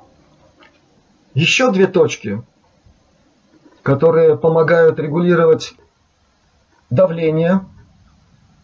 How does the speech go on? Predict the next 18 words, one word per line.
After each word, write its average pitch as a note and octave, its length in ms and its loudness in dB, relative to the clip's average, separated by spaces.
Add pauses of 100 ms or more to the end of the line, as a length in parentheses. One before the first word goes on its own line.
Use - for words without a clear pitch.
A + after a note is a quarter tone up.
(600)
с - 80 -14
которым F3 360 0
у E3 120 -6
мне, F3 160 2
у D#3+ 140 -2
многих E3 380 0
большие D#3+ 320 -2
проблемы, D#3 560 2 (1400)
и G#3+ 300 0
состояние F3+ 800 0
гормональной D3+ 560 2
системы. E3 640 -2 (1300)
Эти F3 160 -2
точки A3 280 0
называются D#3 960 0 (440)
Нэйгуань G3+ 1120 2 (760)
и G3+ 320 0 (160)
Вайгуань. C3 1120 -2